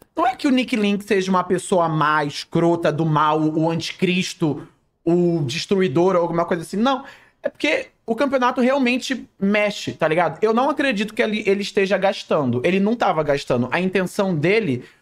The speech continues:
não era ser engraçado quando ele tava bullshitando as pessoas ali do time dele.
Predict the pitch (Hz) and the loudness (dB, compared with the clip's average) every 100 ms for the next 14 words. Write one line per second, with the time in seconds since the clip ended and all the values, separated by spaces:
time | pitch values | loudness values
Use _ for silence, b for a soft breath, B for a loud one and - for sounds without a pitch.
0 | B - 269 190 160 - 185 180 170 160 | B 0 2 2 0 -2 -2 0 2 0
1 | - 156 135 143 160 156 147 143 143 143 | 0 0 0 0 0 0 0 0 0 0
2 | 143 - 175 147 139 - 151 - 147 131 | -2 -4 -2 0 0 -2 -4 0 0 2
3 | 123 127 117 127 - 139 147 113 - | 0 0 -2 -4 -2 -2 0 -2 -4